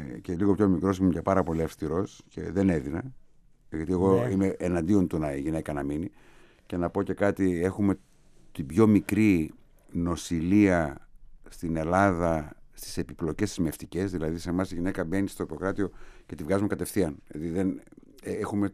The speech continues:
Speaker 1: το μίνιμουμ νοσηλείας. Δεν την,
Speaker 2: Πόσο,
Speaker 1: δε-,
Speaker 2: τρεις
Speaker 1: δεν
Speaker 2: μέρες;
Speaker 1: Ανάλογα με το πε-,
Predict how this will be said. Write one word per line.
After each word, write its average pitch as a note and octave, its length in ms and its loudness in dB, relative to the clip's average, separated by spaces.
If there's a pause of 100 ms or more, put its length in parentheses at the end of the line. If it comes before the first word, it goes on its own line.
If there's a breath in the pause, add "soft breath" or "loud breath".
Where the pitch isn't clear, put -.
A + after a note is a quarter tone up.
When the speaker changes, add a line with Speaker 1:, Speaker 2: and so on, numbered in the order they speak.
(100)
Speaker 1:
το F#2+ 120 -2
μίνιμουμ G2 380 2
νοσηλείας. D2 680 -8
Δεν E2+ 220 -4
την, E2+ 100 -4
Speaker 2:
Πόσο, E3 320 0
Speaker 1:
δε-, - 100 -2
Speaker 2:
τρεις C#3+ 160 0
Speaker 1:
δεν G#2 160 2
Speaker 2:
μέρες; D#3 260 0 (380 loud breath)
Speaker 1:
Ανάλογα D3 360 0
με C3+ 80 0
το A#2+ 120 -6
πε-, G#2+ 100 -4